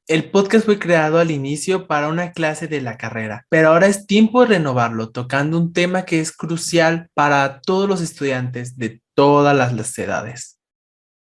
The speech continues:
La vida estudiantil es tan caótica y llena de adversidades que tenemos que superar día con día, pero al final se puede convertir en una gran aventura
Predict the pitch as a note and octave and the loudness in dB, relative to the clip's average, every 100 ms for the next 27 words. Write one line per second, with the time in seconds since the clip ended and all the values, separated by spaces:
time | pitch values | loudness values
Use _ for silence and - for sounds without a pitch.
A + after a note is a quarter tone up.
0 | _ C3 B2 C3 C#3+ D#3 D#3+ D#3 D3 C#3 | _ 0 0 2 2 2 2 2 2 0
1 | E3+ E3+ D3+ D#3 - E3 G3 G3 D#3 B2 | -2 -2 -4 -4 -4 -2 -2 -2 0 0
2 | A2+ A#2+ B2+ D3 - _ _ - D3+ C#3 | -2 -6 -8 -8 -8 _ _ -4 -4 0
3 | D#3+ F#3 G#3 F3 - D#3 E3+ F#3+ F#3 C3+ | 0 2 2 2 -2 -4 -4 -6 -4 -2
4 | C3+ - E3 D#3 E3 E3+ D#3 B2+ C3+ C3+ | -2 -4 -8 -6 -6 -6 -8 -6 2 2
5 | C#3 C#3+ D#3 E3+ E3+ C3 B2 D3 C3 A#2 | 2 -4 0 0 0 -4 -4 -2 -2 -6
6 | _ _ _ _ _ - C#3 C3 C#3 C#3 | _ _ _ _ _ 0 2 2 -2 -4
7 | C#3+ F#3 - - D3+ D#3 D#3 C#3+ C3+ C3 | -4 -6 -8 -4 0 0 -2 -4 -4 -6
8 | C3+ B2 B2+ D3 E3+ E3 E3 E3+ E3 C#3 | -6 -6 -4 -2 0 0 0 -2 -2 -4
9 | B2+ C#3 E3 F#3 - | -6 -2 -2 -2 -6